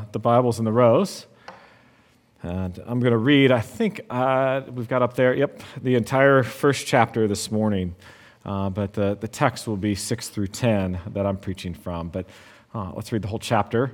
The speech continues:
uh, just to get that context again. Paul, Silvanus, and Timothy,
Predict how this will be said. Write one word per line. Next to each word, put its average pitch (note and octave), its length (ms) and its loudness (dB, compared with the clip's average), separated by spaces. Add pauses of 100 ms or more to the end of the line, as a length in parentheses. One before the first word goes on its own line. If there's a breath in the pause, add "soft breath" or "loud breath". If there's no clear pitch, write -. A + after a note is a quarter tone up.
(120)
uh, F#2+ 300 -6
just - 200 -18
to - 60 -16
get G2 120 -6
that - 140 -10
context F#2+ 540 -8
again. E2+ 420 -6 (2000 soft breath)
Paul, D3+ 300 12
Silvanus, D#3 540 6
and C3 100 0
Timothy, F3 580 4